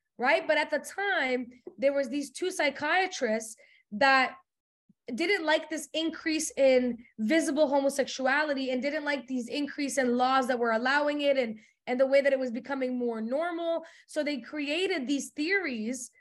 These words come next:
that same-sex love, same-sex sexual love, right, is a disorder, a mental disorder that defines someone's entire identity. So prior to that, people didn't really look at that,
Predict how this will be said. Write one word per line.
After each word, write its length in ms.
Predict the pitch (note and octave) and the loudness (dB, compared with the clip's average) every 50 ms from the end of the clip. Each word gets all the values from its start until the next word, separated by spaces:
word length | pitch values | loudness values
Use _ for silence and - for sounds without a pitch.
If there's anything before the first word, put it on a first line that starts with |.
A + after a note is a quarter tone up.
| _ _ _ _ _ - | _ _ _ _ _ 0
that 240 | C4 C4+ C4 B3 - | 2 2 2 2 -2
same-sex 1040 | - - D4+ D4 D#4+ F4 G4 G4 G4 - - - E4 D4 D#4 D#4 - - - - _ _ _ _ _ _ _ - B3 | -4 0 2 2 2 2 0 0 -2 -2 0 2 2 2 2 0 -4 -10 -14 -14 _ _ _ _ _ _ _ -10 -8
love, 680 | C4+ C#4 C4+ D4 E4+ F4 C4+ A3 G3+ G3+ A3+ G#3+ - | -4 0 4 6 6 6 6 4 4 0 -2 -4 -6
same-sex 760 | - - D4+ D4+ E4+ F#4 E4 - - D4 D4+ D4+ - - - | -4 -2 -2 0 -2 -4 -6 -4 -2 0 -2 -2 -4 -6 0
sexual 560 | - C#4 C#4+ - - - F4 E4+ E4+ F4+ F4 | 0 0 0 0 -4 -2 0 0 0 2 4
love, 360 | E4 C#4 G3+ F#3 F#3+ G#3+ A3+ - - _ _ _ _ _ _ _ _ _ - | 4 4 4 4 2 0 -2 -6 -18 _ _ _ _ _ _ _ _ _ -2
right, 500 | G#3 A3+ G#3+ A3 C4 D4 - - - _ _ _ _ _ _ _ _ _ _ _ _ _ _ - - | 2 4 4 6 4 4 2 0 -10 _ _ _ _ _ _ _ _ _ _ _ _ _ _ 0 2
is 160 | C#4 C#4 B3+ | 4 6 6
a 60 | C#4 A#3+ | 6 6
disorder, 880 | B3 C4 B3+ - - - D#4+ D#4+ F#4 G#4 G4+ D#4 C4 A3 G#3+ G#3+ - - | 6 4 2 2 -2 0 2 4 6 6 6 6 4 2 2 -2 -2 -2
a 60 | A#3 | -2
mental 440 | A#3+ B3+ C4 C#4 D#4+ E4+ F#4 F#4 F4+ | -2 0 0 0 0 -2 -4 -4 -2
disorder 800 | F4+ F#4+ F#4 - E4+ E4 F4 E4+ D#4 B3+ A3 G#3 G#3 G#3 G#3 - - _ _ _ - | -2 -2 -4 -4 -4 -4 -2 -2 -2 -2 -2 -2 -4 -4 -6 -12 -20 _ _ _ 0
that 160 | - C4+ A#3+ | 0 0 2
defines 680 | A3 A#3 - - - C#4+ C#4 D4+ D#4 F4 F4+ F4 E4 - | 2 2 0 0 -4 -2 0 2 0 0 -2 -4 -8 -6
someone's 400 | - D4+ D4+ D4 D4+ D4 C4+ C4+ | -4 -4 -2 -2 -2 -2 -2 -2
entire 540 | C4+ B3 - - C4+ C4 C4+ C#4 C#4+ - - | -4 -4 -4 -4 -2 0 0 0 -2 -2 -4
identity. 600 | A#3+ A#3+ G#3 A#3 B3+ B3 A#3+ G#3 G3 F3 - - _ _ _ _ _ _ _ _ _ _ _ _ _ _ _ _ _ _ _ _ _ _ _ _ _ _ | -4 -4 -2 -2 -2 -2 -2 -4 -8 -12 -18 -20 _ _ _ _ _ _ _ _ _ _ _ _ _ _ _ _ _ _ _ _ _ _ _ _ _ _
So 160 | - - D4+ | -6 -6 -4
prior 300 | C#4+ - F4 F4 G4 A4+ | -2 -2 0 2 2 0
to 80 | A4 - | 0 0
that, 160 | G4 F4+ F4+ F#4 | -2 -4 -2 -4
people 160 | F#4 F#4 F#4 | -6 -4 -4
didn't 140 | F#4 F4 F4 | -4 -4 -4
really 160 | F4 D#4+ C4+ | -4 -2 0
look 200 | C4+ D#4 D4+ - | 0 0 2 0
at 120 | A3+ G3 | -2 -2
that, 220 | G#3+ F#3 D3 - | -2 -4 -4 -6